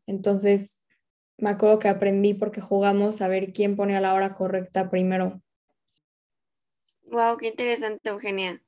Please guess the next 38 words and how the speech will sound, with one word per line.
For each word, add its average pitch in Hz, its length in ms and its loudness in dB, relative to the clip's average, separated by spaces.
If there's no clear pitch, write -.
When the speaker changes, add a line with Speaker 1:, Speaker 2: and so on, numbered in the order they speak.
Speaker 2:
En - 160 -4
mi 220 160 2
caso, 214 340 2
pues, 208 400 2
es - 220 -2
que, 202 540 2
híjole, 202 400 0
ahorita 190 640 4
desbloqueé 190 760 4
el 214 120 4
recuerdo 185 460 2
de 196 180 2
cuando 175 280 2
yo 170 120 4
aprendí 196 300 -2
a 185 100 -4
contar, 185 480 -6
que 196 160 4
es 190 100 0
algo 208 240 4
súper 220 240 -2
importante 185 480 -2
en 214 60 0
la 196 100 2
vida 185 200 0
de 185 120 -2
todos, 180 480 -4
¿no? 180 240 -8
Eh, 208 280 0
pero 214 220 4
bueno, 220 200 2
en 208 80 2
mi 202 100 0
caso, 208 460 -2
cuando 208 260 0
era 208 160 2
más 226 280 -2
chiquita, 208 720 -4